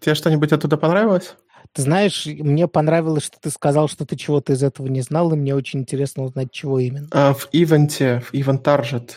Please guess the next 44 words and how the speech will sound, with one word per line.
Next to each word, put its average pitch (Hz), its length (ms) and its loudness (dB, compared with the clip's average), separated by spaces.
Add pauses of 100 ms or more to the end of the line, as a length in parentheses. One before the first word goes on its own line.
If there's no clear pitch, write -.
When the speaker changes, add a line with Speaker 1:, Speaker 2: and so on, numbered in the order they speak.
(160)
Speaker 1:
есть 131 640 -4 (200)
value, 147 520 2
а 113 100 0
есть 131 260 0
value 131 360 2
as 127 200 -2
a 131 100 2
number. 123 340 2 (240)
Ты 123 100 0
это 120 120 -2
когда-нибудь 123 340 -2
видел 160 200 0
вообще? 135 340 -8 (500)
Speaker 2:
Э, 135 160 4 (360)
да, 175 340 4
но 135 220 2
это 156 180 0
есть 151 340 0
только 156 380 0
у 139 640 0
намберов. 127 680 -2 (340)
Speaker 1:
Ну 127 140 2
и 123 60 2
прекрасно. 147 640 -2
Speaker 2:
У 147 80 -2
Speaker 1:
То 143 80 4
есть 139 160 0
Speaker 2:
намберов 185 260 0 (180)
и 151 120 -8
рен-, 156 160 2 (200)
и 156 120 0
ренджей. 127 460 0 (420)
Speaker 1:
то 143 100 2
есть, - 240 -2
э, 139 160 2
вообще 135 320 0
обычно, 151 400 0
когда 131 240 -2
ты - 80 -6
заполняешь 135 540 0
input 131 340 -2
и 127 40 0
ловишь 120 460 0
его, 120 580 -2